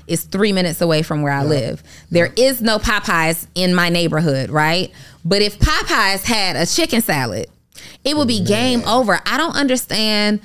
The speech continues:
Speaker 1: the
Speaker 2: Popeyes chicken
Speaker 1: hype
Speaker 2: is
Speaker 1: over
Speaker 2: crazy.
Speaker 1: Chick-fil-A's chicken.
Speaker 2: Popeyes is special. Let's focus, okay? Oh, so, and y'all might see the number sixty-five hundred.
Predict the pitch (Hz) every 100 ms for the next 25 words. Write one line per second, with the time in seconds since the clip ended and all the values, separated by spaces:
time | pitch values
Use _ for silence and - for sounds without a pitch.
0 | - 120 165 180 247 285 170 - - 190
1 | 196 190 - - - 196 165 156 180 -
2 | - 349 - 135 156 - 120 117 101 -
3 | - 98 - - _ _ _ _ 135 -
4 | 151 131 107 - 117 135 151 139 - _
5 | _ _ - - - _ - - - -
6 | - - - - - 185 180 - - -
7 | - - 190 185 185 180 - - _ _
8 | - - _ _ _ 180 175 196 220 202
9 | - - 190 170 156 165 147 131 - 147
10 | 160 135 147 135 139 151 123 117